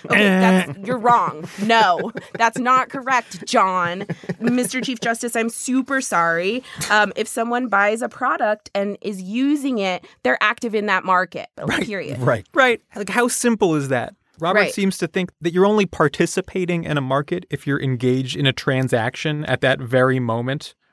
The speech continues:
Speaker 2: which is just obvious horseshit. And,
Speaker 3: Yeah.
Speaker 2: like, I'm not shopping for clothes right now. Am I not a participant in the clothing market,
Speaker 1: <laughs>
Speaker 2: right? Despite
Speaker 1: Right,
Speaker 2: the fact that I've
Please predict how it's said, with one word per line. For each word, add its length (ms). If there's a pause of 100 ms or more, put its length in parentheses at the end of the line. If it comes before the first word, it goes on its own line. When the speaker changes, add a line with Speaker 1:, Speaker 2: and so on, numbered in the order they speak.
Speaker 2:
which 200
is 100
just 200
obvious 480
horseshit. 480 (320)
And, 280
Speaker 3:
Yeah. 140
Speaker 2:
like, 240 (300)
I'm 140
not 180
shopping 340
for 140
clothes 320
right 220
now. 360 (380)
Am 80
I 80
not 200
a 60
participant 560
in 100
the 80
clothing 440
market, 480
Speaker 1:
<laughs> 300
Speaker 2:
right? 220 (200)
Despite 160
Speaker 1:
Right, 120
Speaker 2:
the 60
fact 240
that 80
I've 60